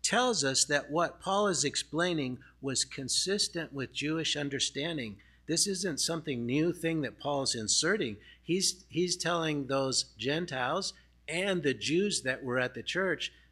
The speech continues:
this has been a long time coming. This is a promise that goes way back, thousands of years back. The coming of a descendant of Abraham, who through his righteousness,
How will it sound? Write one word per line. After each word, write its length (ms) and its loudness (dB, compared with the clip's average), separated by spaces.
this 200 0
has 120 -4
been 180 0
a 80 0
long 300 0
time 300 -2
coming. 460 -6
This 180 -2
is 160 -4
a 80 -4
promise 460 -2
that 180 -12
goes 240 -2
way 280 0
back, 480 -4
thousands 500 -2
of 140 -6
years 260 -4
back. 440 -4
The 80 0
coming 520 2
of 160 -4
a 80 -2
descendant 720 2
of 320 -4
Abraham, 800 -2
who 380 4
through 580 2
his 460 2
righteousness, 1000 0